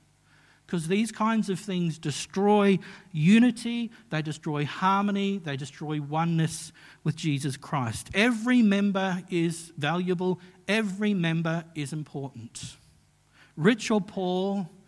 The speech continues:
young or old, regardless of educational status or occupation, black or white, Australian or German,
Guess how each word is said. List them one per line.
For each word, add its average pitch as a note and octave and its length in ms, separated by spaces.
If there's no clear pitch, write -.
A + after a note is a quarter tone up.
young A3+ 340
or G3 300
old, F#3 640
regardless A3 680
of E3+ 160
educational G3+ 800
status D#3 720
or D#3 180
occupation, D#3 1080
black A3 300
or F#3 220
white, F#3 400
Australian G#3+ 800
or E3+ 260
German, F3 720